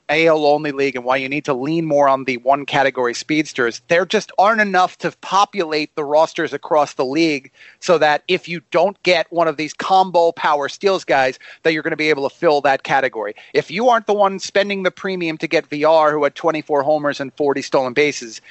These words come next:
you're gonna have to find those forty stolen bases from maybe two other players, and that might be all that they contribute to their team. And I hate to do it, but you have to do it just by what the math tells you.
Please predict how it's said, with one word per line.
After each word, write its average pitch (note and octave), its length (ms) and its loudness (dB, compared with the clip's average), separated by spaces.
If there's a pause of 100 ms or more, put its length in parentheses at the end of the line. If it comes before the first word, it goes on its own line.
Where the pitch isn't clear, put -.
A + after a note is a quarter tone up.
(140)
you're D#3 160 0
gonna D#3+ 120 2
have F3+ 260 0
to F#3 60 2
find E3 320 0
those D3+ 160 0
forty D#3 380 -2
stolen D3 320 0
bases C#3+ 380 -2
from C3+ 180 -4
maybe C#3 220 -2
two G3 260 -2
other D3+ 240 2
players, C#3+ 580 0
and D3 200 -2
that D#3 100 0
might G3 220 0
be G3+ 180 -6
all G3+ 280 6
that G#3 140 0
they F#3+ 120 2
contribute D#3 460 -4
to D3+ 100 -4
their C3+ 100 -2
team. A#2 240 -10 (240)
And D3 100 0
I C#3 80 0
hate G3+ 360 -2
to F3 100 -4
do G3+ 380 2
it, C#3+ 160 4 (280)
but E3+ 140 0
you E3+ 80 -4
have G#3 280 0
to F#3+ 100 0
do F#3 160 4
it E3+ 80 2
just F#3 180 -4
by D#3 140 2
what D#3+ 200 0
the A2 100 -6
math D3+ 340 -4
tells A#2+ 340 -6
you. A2+ 140 -20